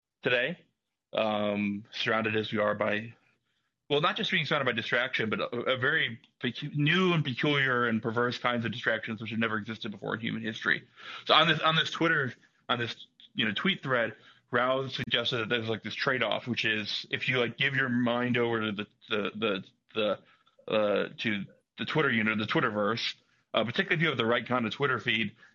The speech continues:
then you'll be able to see into the future, three months, six months, longer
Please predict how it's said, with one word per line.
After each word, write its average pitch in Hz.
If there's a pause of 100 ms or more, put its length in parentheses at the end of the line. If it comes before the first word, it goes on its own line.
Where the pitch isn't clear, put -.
then 117 (800)
you'll 127
be 127
able 131
to -
see 143 (240)
into 127
the 110
future, - (500)
three 143
months, 131 (100)
six -
months, 117 (380)
longer 113